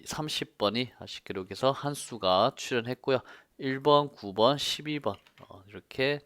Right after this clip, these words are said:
재배수가 나온 거 볼 수가 있겠습니다. 어, 최근 들어서 준복수 네 번에서,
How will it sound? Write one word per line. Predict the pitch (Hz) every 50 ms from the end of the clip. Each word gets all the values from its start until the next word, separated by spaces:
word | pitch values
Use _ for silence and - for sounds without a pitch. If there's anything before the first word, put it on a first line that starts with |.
| _
재배수가 | - - - 98 95 98 95 - - - 107 110 127 139 147 135 - _
나온 | - 95 92 92 95
거 | 98 92
볼 | - - 104
수가 | - - - 98 - 90
있겠습니다. | 87 82 - - 104 - - - 95 95 90 87 90 90 - _ - - - - - - - _ _
어, | - 101 98 101 101 -
최근 | - - - 170 165 180 185 185 185
들어서 | 180 180 165 160 156 156 151 - 156 156 156 156 156 151 - _ _ _ _ _ _ _ _ _ _ _ _ _ _ _ _ _ _ _ _ _ _ _ _ _ _ _ - - - - - - - - _ _ -
준복수 | - - - 139 143 160 160 156 - - - - 107 92
네 | 92 92 101 110 123
번에서, | 135 156 156 147 131 104 98 113 117 117 113 -